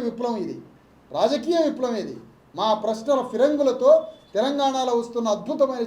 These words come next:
చైతన్యానికి ప్రతీకగా అనేక అణగారిన వర్గాల నుంచి చట్టసభల్లో వాళ్ళు నిలబడతారా, ఈ వీళ్ళ తరఫున వాళ్ళు కూడా ఒక చెంచాలుగా తయారవుతారా అనేది రెండో విషయం. ముందు ఆ మాత్రం భయం ఉన్న నామమాత్రంగా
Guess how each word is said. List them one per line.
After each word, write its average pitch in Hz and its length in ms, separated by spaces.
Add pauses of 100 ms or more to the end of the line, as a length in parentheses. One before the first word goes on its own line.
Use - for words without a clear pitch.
చైతన్యానికి 220 600 (360)
ప్రతీకగా 226 640 (720)
అనేక 233 320
అణగారిన 240 520
వర్గాల 202 340
నుంచి 190 160 (100)
చట్టసభల్లో 208 600 (380)
వాళ్ళు 233 240 (520)
నిలబడతారా, 277 600 (140)
ఈ 277 40 (160)
వీళ్ళ 262 160 (120)
తరఫున 262 280 (480)
వాళ్ళు 226 400
కూడా 311 180
ఒక 285 60 (120)
చెంచాలుగా 277 440 (160)
తయారవుతారా 262 460
అనేది 269 240
రెండో 359 260
విషయం. 196 240 (420)
ముందు 240 220 (160)
ఆ 202 100
మాత్రం 311 600
భయం 269 240
ఉన్న 247 100 (100)
నామమాత్రంగా 214 640